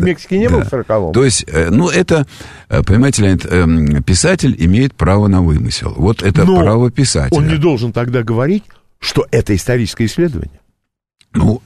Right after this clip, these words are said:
Speaker 2: э, э, оставим, э,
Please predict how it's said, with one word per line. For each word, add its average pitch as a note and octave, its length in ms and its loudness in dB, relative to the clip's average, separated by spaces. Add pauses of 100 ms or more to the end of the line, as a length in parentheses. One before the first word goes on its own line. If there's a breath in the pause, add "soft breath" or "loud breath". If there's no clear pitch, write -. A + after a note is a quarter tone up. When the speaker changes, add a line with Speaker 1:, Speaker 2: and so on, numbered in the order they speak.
(180)
Speaker 2:
э, - 100 0
э, C2 760 0 (440 loud breath)
оставим, G#2 640 2
э, C2+ 420 0